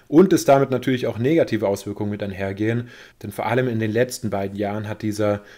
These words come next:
abrupte Umschwung hin zur Cloud vor allem die Nettomarge stark belastet und damit natürlich auch die Gewinne, was wir uns gleich nochmal ein bisschen näher ansehen werden.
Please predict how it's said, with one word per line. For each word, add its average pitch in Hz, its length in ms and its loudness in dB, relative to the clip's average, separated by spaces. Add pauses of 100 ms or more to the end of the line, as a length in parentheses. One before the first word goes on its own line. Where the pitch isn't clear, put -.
abrupte 135 560 -2
Umschwung 127 440 0
hin 123 220 -2
zur 113 140 -6
Cloud 113 340 0
vor 104 140 -6
allem 104 140 -6
die 104 80 -4
Nettomarge 107 500 -2
stark 104 320 -4
belastet 101 640 -4 (300)
und 104 180 -6
damit 104 240 -2
natürlich 104 340 -4
auch 98 100 -8
die 95 120 -10
Gewinne, 101 420 2
was 90 180 -6
wir 98 40 -8
uns 98 100 -8
gleich 98 240 -4
nochmal 101 140 -4
ein 98 40 -6
bisschen 98 240 -6
näher 101 200 -4
ansehen 98 360 -2
werden. 85 360 -8